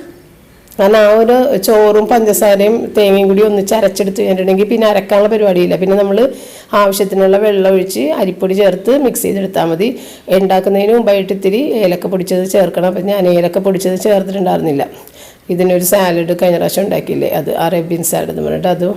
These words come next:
ഉണ്ടാക്കി വെച്ചിട്ടുണ്ട്. തക്കാളി, പച്ചമുളകും വെളുത്തുള്ളി, ഉപ്പും കൂടി ചേർത്ത് അരച്ചതാണ്. അപ്പോൾ, ആ, അതൊക്കെ ഭക്ഷണം, ആ, കൊടുത്തതിന് ശേഷം പെട്ടെന്ന് തന്നെ അപ്പം തിൻ-, അപ്പം പൊങ്ങിയത് ഏതായാലും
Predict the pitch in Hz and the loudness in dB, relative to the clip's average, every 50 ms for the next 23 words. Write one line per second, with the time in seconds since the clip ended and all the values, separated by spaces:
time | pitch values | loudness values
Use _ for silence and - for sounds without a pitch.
0 | - - 202 190 - 170 175 185 170 156 165 - - 139 139 143 185 233 - - | -6 -6 -4 -4 -4 -4 -6 -6 -8 -8 -6 -6 -6 -4 -2 -2 -2 -2 -2 -4
1 | - - - - - - - _ - - 180 180 180 - 180 170 165 170 185 190 | -12 -20 -20 -20 -20 -20 -20 _ -2 0 0 0 0 -2 -2 0 0 0 0 0
2 | 190 202 190 196 - 175 175 170 160 160 156 160 185 226 262 277 - - 240 214 | -2 -2 -4 -2 -4 -4 -2 -2 -2 -2 -2 -4 -4 -4 -6 -6 -8 -6 -4 -4
3 | 180 170 175 - 165 165 175 175 175 - 165 165 160 160 165 - 175 160 175 - | -4 -4 -4 -4 -2 -2 -2 -2 -4 -4 -6 -4 -4 -4 -2 -4 -4 -4 -4 -4
4 | 170 170 156 - - - - - - - - - - - - - - - - 208 | -4 -4 -6 -8 -10 -12 -12 -14 -16 -18 -20 -20 -20 -20 -20 -18 -10 -6 -6 -2
5 | 202 254 233 247 247 247 - - 220 214 208 208 202 208 202 214 208 202 226 208 | 0 2 2 2 2 2 0 2 2 4 4 4 4 2 2 0 0 -2 -2 0
6 | 214 208 202 - 208 202 208 214 214 - 208 202 196 196 190 196 202 190 190 190 | 0 0 0 0 0 2 2 2 2 2 2 4 4 4 4 2 2 0 0 0
7 | 190 185 185 190 190 202 185 190 185 190 190 208 196 196 190 180 180 175 170 170 | 0 0 0 0 0 0 0 0 0 0 0 -2 -2 -2 -2 -2 -2 0 0 2
8 | 185 208 220 202 - - - 208 185 180 - - - 180 185 226 240 - - - | 0 0 0 -4 -8 -10 -8 -6 -6 -6 -6 -6 -2 -2 -2 -2 -4 -10 -14 -20
9 | - - - - - - - 214 196 - 208 196 190 190 185 - 196 180 180 196 | -20 -20 -20 -20 -18 -14 -12 -12 -6 -2 0 0 0 0 -2 -2 -2 -2 0 0
10 | 214 202 214 208 196 190 180 180 180 214 240 - 233 202 190 185 185 180 180 185 | 0 0 2 2 2 2 2 2 2 0 0 2 2 2 2 2 2 0 0 0
11 | 190 220 254 | 0 -2 -2